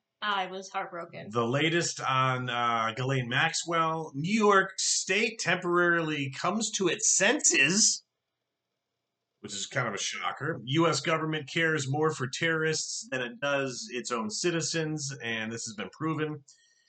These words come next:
Speaker 2: And another sport infiltrated by the old trans train wreck. Um, now, normally I start off the show with the moment of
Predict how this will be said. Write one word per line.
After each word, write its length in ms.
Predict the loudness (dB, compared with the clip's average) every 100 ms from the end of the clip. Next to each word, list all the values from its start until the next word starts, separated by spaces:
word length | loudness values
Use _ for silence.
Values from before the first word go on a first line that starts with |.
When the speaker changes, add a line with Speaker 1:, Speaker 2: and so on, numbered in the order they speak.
| _
Speaker 2:
And 120 | -10 -6
another 300 | -4 -4 -4
sport 460 | -6 -4 -4 -2
infiltrated 640 | -4 -4 -6 -4 -4 -4 -6
by 160 | -6
the 120 | -4 -6
old 220 | -8 -10
trans 840 | -10 -6 -6 -4 -4 -4 -6 -8
train 380 | -8 -6 -6 -6
wreck. 240 | -8 -12 -16 _ _ _ _ _ _ _
Um, 500 | -2 0 2 2 0
now, 260 | 4 4 6
normally 400 | 6 6 6 6
I 120 | 4
start 280 | 2 2 4
off 200 | 4 2
the 40 |
show 320 | -2 0 2 0
with 160 | -2
the 60 | -2
moment 320 | -2 -2
of 100 | -4